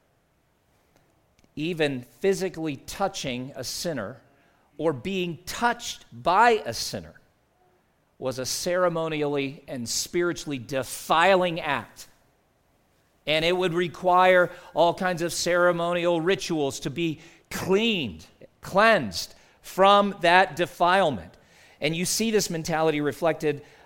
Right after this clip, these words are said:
uh, further on in Luke's gospel in chapter eighteen, the famous story that Jesus told where a Pharisee and a tax collector went up to the temple to pray.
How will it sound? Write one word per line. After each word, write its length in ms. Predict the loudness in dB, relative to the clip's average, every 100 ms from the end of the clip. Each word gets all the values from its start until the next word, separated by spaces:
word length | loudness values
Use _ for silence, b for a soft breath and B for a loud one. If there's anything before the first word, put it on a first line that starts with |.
| 0
uh, 200 | 2 2
further 500 | -2 2 4 4 2
on 160 | 2
in 140 | 0 -2
Luke's 180 | -6 -2
gospel 400 | 0 0 -4 -8
in 60 |
chapter 400 | -4 -4 -4 -4
eighteen, 320 | -4 -4 -8
the 80 | -8
famous 340 | -6 -6 -4 -6
story 400 | -6 -2 0 0
that 140 | -4
Jesus 400 | -6 -8 -6 -10
told 320 | -6 -2 -2
where 180 | -2 -4
a 60 | -6
Pharisee 600 | -6 -2 -2 -4 -6 -6
and 80 | -6
a 40 |
tax 340 | -6 -8 -8
collector 380 | -10 -8 -6 -6
went 180 | -6 -8
up 80 | -8
to 80 | -10
the 120 | -8
temple 320 | -10 -10 -10
to 80 | -10
pray. 400 | -6 -4 -4